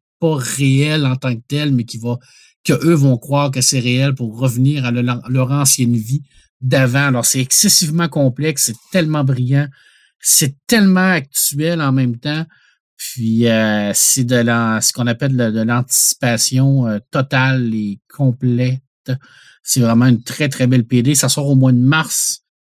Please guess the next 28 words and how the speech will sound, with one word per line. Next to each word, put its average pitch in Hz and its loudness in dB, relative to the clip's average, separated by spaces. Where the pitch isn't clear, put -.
au 135 -6
Québec, 147 0
mais 127 0
c'est 127 -4
disponible 131 0
en 123 2
numérique, 131 2
là. 139 0
Je 123 -2
veux 110 -10
dire, 117 -6
euh, 104 -4
écoute, 131 -8
ça 117 -6
coûte, 113 -12
euh, 104 -6
quin-, 123 0
quinze 139 4
euros, 127 2
tu 113 -6
l'as 120 -2
en 123 0
numérique, 120 -2
là. 135 -4
Je - -20
veux 101 -6
dire, 98 -8
euh, 92 -2